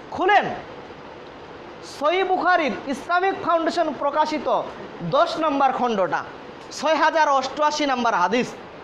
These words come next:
আবু হুরায়রা রাদিয়াল্লাহু তাআলা আনহু বলতেছেন যে, আল্লাহ রাসূল সাল্লাল্লাহু আলাইহি সাল্লাম বলছেন,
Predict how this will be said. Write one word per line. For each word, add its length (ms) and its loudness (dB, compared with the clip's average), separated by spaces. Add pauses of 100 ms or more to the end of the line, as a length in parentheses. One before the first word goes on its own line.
(1300)
আবু 220 0
হুরায়রা 420 10
রাদিয়াল্লাহু 680 6 (100)
তাআলা 160 4
আনহু 220 4
বলতেছেন 560 2 (440)
যে, 120 -2
আল্লাহ 280 4
রাসূল 320 2
সাল্লাল্লাহু 420 2
আলাইহি 180 -2
সাল্লাম 320 2
বলছেন, 360 2